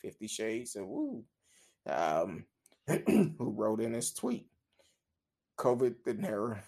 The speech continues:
<laughs> the never in Nebraska cough on shopper at supermarket." Um,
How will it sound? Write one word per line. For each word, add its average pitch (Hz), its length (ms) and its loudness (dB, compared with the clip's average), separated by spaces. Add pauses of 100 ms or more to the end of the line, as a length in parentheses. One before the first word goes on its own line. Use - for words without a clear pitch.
(120)
<laughs> - 460 -8
the 117 160 -2
never 127 420 6
in 107 300 -4
Nebraska 113 580 0
cough 110 320 0
on 110 100 -2
shopper 110 420 -2
at 104 200 -4 (120)
supermarket." 92 880 -6 (640)
Um, 95 580 -2